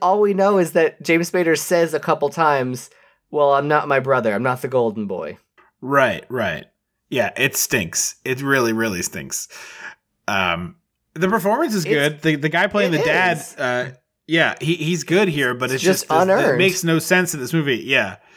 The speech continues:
Speaker 2: And then we cut to Kim Richards is getting dressed. She hears some music out the window. It's a real Lloyd Dobler situation
Speaker 1: Mm-hmm.
Speaker 2: where Spader's there with the radio, and then they talk to each other a little bit.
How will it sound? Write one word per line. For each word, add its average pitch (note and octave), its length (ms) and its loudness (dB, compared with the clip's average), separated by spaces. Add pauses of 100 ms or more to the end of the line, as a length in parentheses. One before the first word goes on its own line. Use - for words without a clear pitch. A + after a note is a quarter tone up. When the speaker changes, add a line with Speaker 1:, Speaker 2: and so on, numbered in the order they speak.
(260)
Speaker 2:
And D#3 140 -2
then F#3+ 100 0
we G3+ 120 -2
cut F3+ 280 -2
to D#3+ 340 0
Kim F3+ 280 -2
Richards D#3+ 320 -2
is C3+ 120 -12
getting C3+ 320 -4
dressed. F3+ 520 2 (340)
She C#3+ 200 -4
hears D3 240 0
some C3+ 180 -6
music D3 340 0
out - 160 0
the C3+ 80 -4
window. D#3 460 4
It's B2+ 160 -6
a B2+ 60 -2
real B2+ 220 -2
Lloyd A#2 300 -2
Dobler C#3+ 380 2
situation C#3 800 -2
Speaker 1:
Mm-hmm. C3+ 120 -12
Speaker 2:
where A2+ 420 -2
Spader's B2+ 560 0
there B2+ 200 -2
with A2+ 120 -4
the B2 80 -8
radio, D#3+ 600 4
and C3 180 -8
then C3 120 -10
they B2 120 -6
talk D#3+ 340 2
to D#3+ 120 2
each D3+ 160 0
other D3+ 180 2
a C#3+ 60 0
little D3 200 2
bit. C3+ 340 0